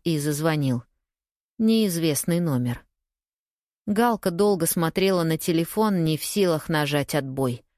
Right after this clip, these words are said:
Звонок не прекращался. Телефон продолжал глухо вибрировать.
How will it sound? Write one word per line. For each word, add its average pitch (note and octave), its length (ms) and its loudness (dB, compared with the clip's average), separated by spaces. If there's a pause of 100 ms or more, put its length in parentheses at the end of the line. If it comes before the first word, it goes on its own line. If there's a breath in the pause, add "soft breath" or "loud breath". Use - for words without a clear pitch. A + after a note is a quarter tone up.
(760)
Звонок G3+ 520 0
не G#3+ 120 2
прекращался. G#3 920 -2 (680)
Телефон F#3 560 0
продолжал D3 640 0
глухо D3+ 420 0
вибрировать. C3+ 760 -4